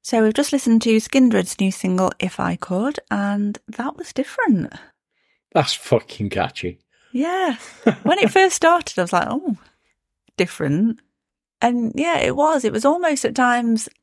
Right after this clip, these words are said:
Speaker 1: verging on ballady, but
Speaker 2: Yeah.
Speaker 1: then it kinda kicks in and it's got a catchy chorus and
Speaker 2: Felt
Speaker 1: it's
Speaker 2: very kinda like nineties sort of
Speaker 1: Mm.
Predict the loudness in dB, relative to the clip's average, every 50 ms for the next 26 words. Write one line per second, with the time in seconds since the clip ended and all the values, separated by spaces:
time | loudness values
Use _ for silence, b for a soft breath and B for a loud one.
0 | _ _ _ _ _ _ _ _ -14 -4 0 0 0 2 0 0 0 2 2 2
1 | 2 2 2 2 2 0 0 -2 -2 -4 -6 -10 -14 _ _ _ 0 0 2 4
2 | 6 6 6 6 6 4 2 2 2 0 -2 0 0 0 2 2 2 2 2 0
3 | -2 0 -2 0 2 2 2 2 2 0 0 -2 -4 -4 -2 -2 -2 0 0 -2
4 | -4 -4 -6 _ -10 -10 -8 -10 -10 -10 -6 -6 -4 -4 -6 -8 -8 -6 -4 -2
5 | -2 0 0 -2 -2 -4 -6 -8 -6 -4 -4 -4 -4 -4 -4 -6 -8 -10 _ _
6 | _ _ _ _ _ _ _ _ _ _ _ _ -6 0 2 2 2 2 2 4
7 | 4 4 4 2 2 0 2 4 4 4 4 4 4 4 4 4 4 2 2 0
8 | 0 2 0 2 0 0 -4 -2 0 2 2 2 2 2 2 2 4 4 4 2
9 | 2 2 0 0 0 -2 -6